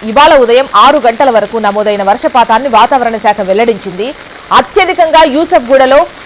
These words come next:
పన్నెండు సెంటీమీటర్ల వర్షపాతం నమోదైంది. రాజేంద్రనగర్లో పదకొండు పాయింట్ నాలుగు, సికింద్రాబాద్లో పది పాయింట్ తొమ్మిది, ఫలక్నామాలో పది పాయింట్ ఆరు, ఉప్పల్లో పది పాయింట్ నాలుగు, కార్వాన్లో పది పాయింట్ మూడు, ఎల్బీ నగర్ పది పాయింట్ రెండు,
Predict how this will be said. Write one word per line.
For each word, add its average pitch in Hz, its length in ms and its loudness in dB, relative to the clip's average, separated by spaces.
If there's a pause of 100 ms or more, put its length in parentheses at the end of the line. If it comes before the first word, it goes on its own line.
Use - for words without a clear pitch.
(160)
పన్నెండు 339 360 0
సెంటీమీటర్ల 320 680 0
వర్షపాతం 262 560 0
నమోదైంది. 233 600 -2 (320)
రాజేంద్రనగర్లో 294 840 2
పదకొండు 302 460 0
పాయింట్ 262 460 0
నాలుగు, 247 360 0 (320)
సికింద్రాబాద్లో 294 760 2
పది 254 300 -2
పాయింట్ 269 340 0 (100)
తొమ్మిది, 262 380 -2 (320)
ఫలక్నామాలో 302 640 2 (100)
పది 262 240 -6
పాయింట్ 254 360 0 (100)
ఆరు, 247 300 2 (300)
ఉప్పల్లో 320 520 2
పది 269 220 0
పాయింట్ 262 400 -2
నాలుగు, 247 380 0 (100)
కార్వాన్లో 277 580 2 (340)
పది 294 200 2
పాయింట్ 285 360 0
మూడు, 247 360 0 (100)
ఎల్బీ 294 300 0
నగర్ 285 360 0
పది 269 220 0
పాయింట్ 269 340 0
రెండు, 240 400 -2